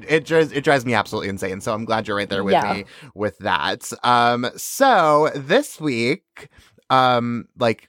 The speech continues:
Speaker 1: wine time? I think we have to do it over the
Speaker 2: I,
Speaker 1: wine
Speaker 2: yeah,
Speaker 1: part.
Speaker 2: I'm
Speaker 1: So
Speaker 2: pretty sure.
Speaker 1: we are drinking Dreaming Trees Chardonnay. It's from California. The vineyard says the wine captures the flavors of California's coastal regions with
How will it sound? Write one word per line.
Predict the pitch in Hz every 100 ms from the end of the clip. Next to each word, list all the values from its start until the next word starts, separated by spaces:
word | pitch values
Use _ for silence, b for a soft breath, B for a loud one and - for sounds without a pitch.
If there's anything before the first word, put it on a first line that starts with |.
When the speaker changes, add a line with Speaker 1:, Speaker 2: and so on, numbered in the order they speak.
| _
Speaker 1:
wine | 98 98 98 180 214
time? | 247 269 254
I | 151
think | 127
we | 110
have | 98
to | -
do | 80 57
it | 71
over | 69 58
the | -
Speaker 2:
I, | 175
Speaker 1:
wine | 64 69
Speaker 2:
yeah, | 202 -
Speaker 1:
part. | 85 82
Speaker 2:
I'm | 196 196
Speaker 1:
So | 139 117 113
Speaker 2:
pretty | - -
sure. | 190 - - 208
Speaker 1:
we | 156 160 202 220
are | 220 220
drinking | 160 160 165 160 160 151 151 147 -
Dreaming | 117 110 139 156 208 233
Trees | - 160 165 160 156 147
Chardonnay. | - - 120 113 117 117 110 107 101 87 98
It's | 113
from | - 120 113 -
California. | - 98 101 196 - 135 123 123 - B -
The | 131
vineyard | 190 262 165 135
says | 143 127
the | 139
wine | 156 151
captures | 151 143 160 - 254 233
the | 190
flavors | 175 127 120 120 117
of | 113
California's | - 110 107 - 107 95 -
coastal | - 233 - 120
regions | 104 110 104 107 110
with | 110